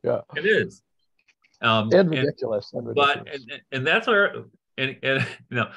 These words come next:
Speaker 2: now I don't know, he's kinda weird 'cause he was warning about it, but now he, he was adopted by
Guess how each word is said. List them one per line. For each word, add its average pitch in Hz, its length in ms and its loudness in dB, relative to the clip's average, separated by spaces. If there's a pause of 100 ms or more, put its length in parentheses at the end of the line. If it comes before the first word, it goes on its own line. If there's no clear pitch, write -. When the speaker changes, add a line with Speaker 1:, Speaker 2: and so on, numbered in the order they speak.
(160)
Speaker 2:
now 123 200 2
I 160 100 2
don't 233 200 -2
know, 120 360 0
he's 180 220 -8
kinda 127 240 -6
weird 98 260 -8
'cause 90 160 -10
he 123 160 -4
was 120 300 0
warning 120 340 -2
about 120 260 -2
it, 117 140 -6
but 92 140 -12
now 101 240 -4
he, 95 240 -6
he 87 140 -18
was 87 160 -8
adopted 90 540 -4
by 85 320 -2